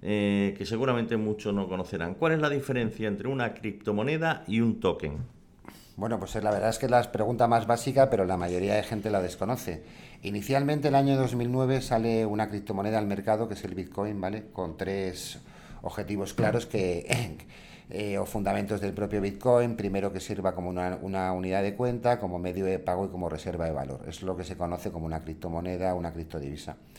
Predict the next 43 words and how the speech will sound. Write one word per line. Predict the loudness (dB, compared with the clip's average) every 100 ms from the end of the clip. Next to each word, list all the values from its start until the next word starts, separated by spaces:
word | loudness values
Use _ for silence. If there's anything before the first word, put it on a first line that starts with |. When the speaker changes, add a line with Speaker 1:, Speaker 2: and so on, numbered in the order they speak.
| -20 -20 -20 -18 -4
Speaker 2:
Eh, | 0 2 2 0 0
realmente, | 2 2 0 0 0
de | 4
la, | 4 4
los | 0 -2
tres | -4 -4
criterios | -2 -4 0 0 0
del | -2
Bitcoin, | -2 -2 2 2 0 -2
dos | -2 -2 -2
hoy | -2
en | -2
día | 0 0
ya | 0
se | -2
han |
conseguido, | -2 -4 -2 -2 0 0
al | 0
menos | -2 -6
para | 0 0
mí, | 2 -2
que | -4
sea | -4 -2
reserva | -2 -2 0 0
de | 2
valor | 2 2 0
y |
al | -2
menos | -2 -4 -6
y | -10
como | -8 -4
medio | -2 -2
de | -2
pago, | 0 0 0 -6
se | -6
puede | -6 -4
pagar | -2 -2
con | -4 -6
él | -6
como | -6
unidad | -6 -4 -4
de | -4
cuenta. | -6 -4 -4 -6